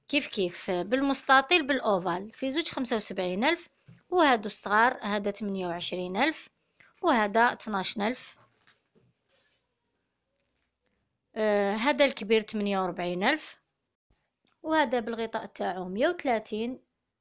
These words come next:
كاين في الاوفال وفي ال-، المدور.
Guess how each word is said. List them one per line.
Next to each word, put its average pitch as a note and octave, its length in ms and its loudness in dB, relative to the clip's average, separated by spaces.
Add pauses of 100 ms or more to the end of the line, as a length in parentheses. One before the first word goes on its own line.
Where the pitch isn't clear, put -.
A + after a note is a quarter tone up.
(680)
كاين G3 220 -6
في - 120 -16
الاوفال F#3 640 -6
وفي A3 220 -12
ال-، C#4+ 180 -4 (560)
المدور. G3 560 0